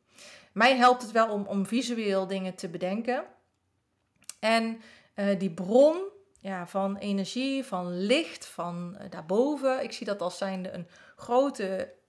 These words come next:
eh, bibliotheek van, eh, positiviteit. Ik zie dat als zijnde een, een bol van prachtige wit, eh,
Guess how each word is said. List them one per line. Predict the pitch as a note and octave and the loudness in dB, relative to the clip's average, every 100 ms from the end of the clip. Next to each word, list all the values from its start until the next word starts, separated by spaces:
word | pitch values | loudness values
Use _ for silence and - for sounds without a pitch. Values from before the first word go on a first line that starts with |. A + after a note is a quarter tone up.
| _ | _
eh, | F3 E3+ E3+ E3+ _ - _ _ | -16 -14 -14 -18 _ -20 _ _
bibliotheek | F#3 A#3+ A3+ G#3 A#3 C4+ C4+ C4 | -4 -2 0 0 6 6 6 0
van, | - G3 F#3 F#3 F3+ F3+ G3 G3+ _ - | -2 0 2 0 -6 -10 -14 -18 _ -20
eh, | F3+ E3+ E3 E3 E3 E3 - | -18 -16 -14 -14 -14 -16 -4
positiviteit. | B3+ C4+ A#3+ - A3+ G3+ A3 G#3+ G#3+ | 2 2 0 -6 -8 -6 0 2 2
Ik | G#3 | -2
zie | - G3+ | -8 -6
dat | G3 | -6
als | F3 - | -6 -6
zijnde | F#3 F3+ F3 F3+ | -6 -4 -6 -8
een, | F3 - - - _ | -10 -14 -20 -20 _
een | F#3 F3+ | -8 0
bol | A#3 D4 C4 | 4 4 2
van | G3 F#3 F#3 F3+ F3+ - - | 0 -2 -2 -6 -8 -10 -2
prachtige | B3 D4 - G#3 G#3 F#3 E3+ E3+ E3 D#3+ | 0 0 -6 -12 -8 -6 -4 -6 -8 -8
wit, | E3 C#4 - - - _ _ _ _ _ | -4 -4 -4 -16 -18 _ _ _ _ _
eh, | - | -10